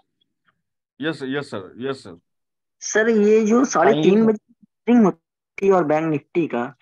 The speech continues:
Speaker 2: इसके बाद
Speaker 1: यार,
Speaker 2: जो
Speaker 1: अभी
Speaker 2: ट्रेड
Speaker 1: बैंक निफ्टी की
Speaker 2: होता है,
Speaker 1: बात मत
Speaker 2: उसको
Speaker 1: करो। अभी मैं bank nifty के ऊपर नहीं, मैं crude के ऊपर बात करना होगा। और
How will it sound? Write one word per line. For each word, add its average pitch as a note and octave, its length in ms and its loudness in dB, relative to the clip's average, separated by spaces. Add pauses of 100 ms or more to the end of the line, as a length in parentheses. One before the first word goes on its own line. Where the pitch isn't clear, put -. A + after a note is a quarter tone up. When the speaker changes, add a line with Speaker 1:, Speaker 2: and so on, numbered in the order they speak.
(260)
Speaker 2:
इसके F3+ 320 -2
बाद F3 280 0
Speaker 1:
यार, D#3 100 0
Speaker 2:
जो D3+ 60 -2
Speaker 1:
अभी E3 120 -2
Speaker 2:
ट्रेड - 120 2
Speaker 1:
बैंक D#4 140 0
निफ्टी C#4 260 -6
की C#4+ 60 -4
Speaker 2:
होता - 140 -6
है, - 20 -6
Speaker 1:
बात - 100 -8
मत F#4+ 80 -2
Speaker 2:
उसको - 200 -6
Speaker 1:
करो। - 320 -18 (140)
अभी C3 160 -10
मैं D#3+ 140 -4
bank D3 200 -4
nifty D3+ 240 -8
के D3+ 120 -6
ऊपर C#3+ 240 -12
नहीं, C#3 120 -12
मैं D3 160 -12
crude D3+ 240 -10
के C#3+ 60 -10
ऊपर C3 180 -12
बात G#2+ 220 -12
करना F#2+ 180 -18
होगा। F2+ 260 -14
और F2+ 340 -16